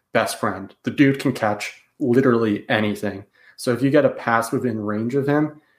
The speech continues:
he's gonna catch it, and that means fantasy points for you, and also just confidence building for whoever it is that lands with the Saints.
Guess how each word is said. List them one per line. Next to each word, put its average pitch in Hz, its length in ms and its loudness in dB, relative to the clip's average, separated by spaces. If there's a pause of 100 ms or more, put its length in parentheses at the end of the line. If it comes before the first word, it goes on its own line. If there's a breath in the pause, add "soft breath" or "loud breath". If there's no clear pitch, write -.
(120)
he's 131 240 -2
gonna 131 200 0
catch 113 320 0
it, 110 200 -4
and 110 120 -4
that 110 180 -4
means 107 240 -6
fantasy 104 540 -4
points 104 280 -6
for 120 100 -4
you, 104 160 -2
and 113 100 -4
also 117 460 -2 (220 loud breath)
just - 220 -2
confidence 123 560 0
building 107 400 -4
for 107 160 -6
whoever 110 560 0
it 104 80 -2
is 107 220 -2
that 107 300 -8
lands 113 360 0
with 120 140 -8
the 113 60 -8
Saints. - 480 -6